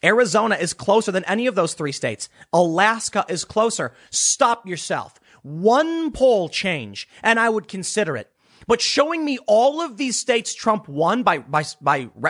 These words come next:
uh, respectable amounts have just flipped magically, and Texas, of all places, is going blue, and I'm gonna say, "All right, you know what? I just don't believe anymore. Forgive me if I don't believe you. Maybe you're right.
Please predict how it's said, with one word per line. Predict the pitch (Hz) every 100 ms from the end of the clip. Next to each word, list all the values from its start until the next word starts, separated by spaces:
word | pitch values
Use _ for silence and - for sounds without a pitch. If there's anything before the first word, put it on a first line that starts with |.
| -
uh, | 131 104
respectable | 127 - - 220 - 196 160
amounts | 151 240 - - -
have | 180 151
just | 185 -
flipped | - 185 208 320 -
magically, | 180 196 254 214 208 151 135 _ _ -
and | 180 156 -
Texas, | 220 - - 311 -
of | 196 180
all | 202
places, | 220 202 233 294 302
is | - 180
going | 147 202 180
blue, | 156 233 320 339 _ _ _
and | 214
I'm | 214
gonna | 202
say, | - 190
"All | 190 180
right, | 147
you | 180
know | 240
what? | - - _ _
I | 156 165
just | 175 123
don't | 170 147
believe | 156 156 147
anymore. | 139 127
Forgive | 127 240 208 320 285
me | 294 104 _ _ _ _ -
if | 202
I | 214
don't | 190 202 170
believe | 156 147 113
you. | 95 _ _
Maybe | 151 190 240 269 269
you're | 233 220
right. | 143 202 254 -